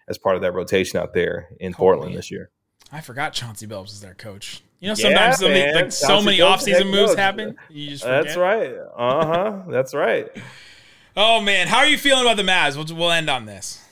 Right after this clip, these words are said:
Speaker 2: You feeling good? You feeling positive, upbeat after the presser? Sometimes pressers happen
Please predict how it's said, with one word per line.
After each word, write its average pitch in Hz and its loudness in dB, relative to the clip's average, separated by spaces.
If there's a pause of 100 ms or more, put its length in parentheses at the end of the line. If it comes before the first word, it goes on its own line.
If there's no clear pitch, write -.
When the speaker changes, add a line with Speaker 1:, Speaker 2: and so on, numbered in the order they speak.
(120)
Speaker 2:
You 143 -14
feeling 185 -2
good? 180 0
You 170 -8
feeling 185 -4
positive, 185 -2
upbeat 175 -2
after 170 -2
the 165 -4
presser? 185 -2
Sometimes 262 0
pressers 208 0
happen 180 2